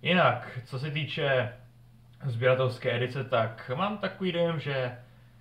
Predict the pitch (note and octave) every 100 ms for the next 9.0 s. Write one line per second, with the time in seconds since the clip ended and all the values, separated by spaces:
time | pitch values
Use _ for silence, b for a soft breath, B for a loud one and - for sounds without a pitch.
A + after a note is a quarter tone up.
0 | B B - C#3+ C#3+ E3 D#3 C#3 C3 C3
1 | C3 C3 C#3+ C#3+ C3+ C3+ C3+ A#2+ A#2+ A#2
2 | A2+ B2+ A#2+ B2+ - E3+ C#3 B2+ B2+ -
3 | - A#2 G#2 A2+ A2+ - A2+ - A2 G#2+
4 | G#2 A#2+ D3 - A2+ A#2+ A#2 G2+ G2+ -
5 | G2 G#2 G#2+ G#2 G2 - G2+ - E3+ -
6 | - E3+ - C3 B2+ C#3+ - D#3+ D#3+ -
7 | - - - - - - - - B3 -
8 | - A#3+ B3 A#3 - A#3+ G#3+ E3 B2+